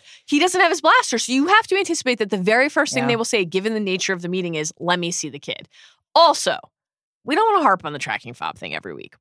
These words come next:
Speaker 2: But this is an issue now,
Speaker 1: But
Speaker 2: for sure.
Speaker 1: this is a, officially a problem because they all have fobs on Baby Yoda. That's been one of the chief
Speaker 2: It's been established.
Speaker 1: propulsive forces of the show so far.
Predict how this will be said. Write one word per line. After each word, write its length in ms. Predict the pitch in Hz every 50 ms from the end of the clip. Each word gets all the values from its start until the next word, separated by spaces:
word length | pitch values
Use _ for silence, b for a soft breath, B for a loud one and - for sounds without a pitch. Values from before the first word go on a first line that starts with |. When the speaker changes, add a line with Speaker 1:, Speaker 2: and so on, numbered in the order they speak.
| _ -
Speaker 2:
But 100 | - 156
this 160 | 208 - 208
is 120 | 165 131
an 80 | 160 156
issue 220 | 156 147 - - 120
now, 260 | 107 87 - - 135 -
Speaker 1:
But 120 | - 143
Speaker 2:
for 100 | - 190 170
sure. 280 | - - - - - _ _ _ _ -
Speaker 1:
this 180 | 208 240 - -
is 120 | 277 247 240
a, 140 | 233 220 - _ _ -
officially 500 | 185 190 151 - 226 214 - - 180 147
a 100 | 127 131 _ _
problem 500 | - - - 220 175 - - 58 - -
because 440 | - 185 185 - 233 214 214 196 - _ _ _ _ _ _ _ _ _ _ _ _ _ _ -
they 240 | - 220 269 302 294 - -
all 340 | 269 262 262 285 294 370 381
have 280 | 330 330 302 277 294 277
fobs 480 | - - - 254 247 240 233 226 208 220
on 140 | 220 214
Baby 280 | 208 214 208 185 190 196
Yoda. 240 | 196 196 190 190 170
That's 240 | 170 175 185 - -
been 340 | 175 165 220 220 220 214 208
one 140 | 208 208 202
of 100 | 190 175
the 80 | 190 165
chief 560 | - - - - - - 208 226 220 - -
Speaker 2:
It's 80 | - -
been 100 | - 131
established. 200 | 120 220 - 131 -
Speaker 1:
propulsive 360 | 214 208 196 - 214 202 180
forces 520 | - - - 190 196 190 - 185 170 165 -
of 140 | 165 151
the 80 | - 165
show 300 | - - - 208 202 190
so 200 | 185 - 160 143
far. 320 | - - 131 101 73 -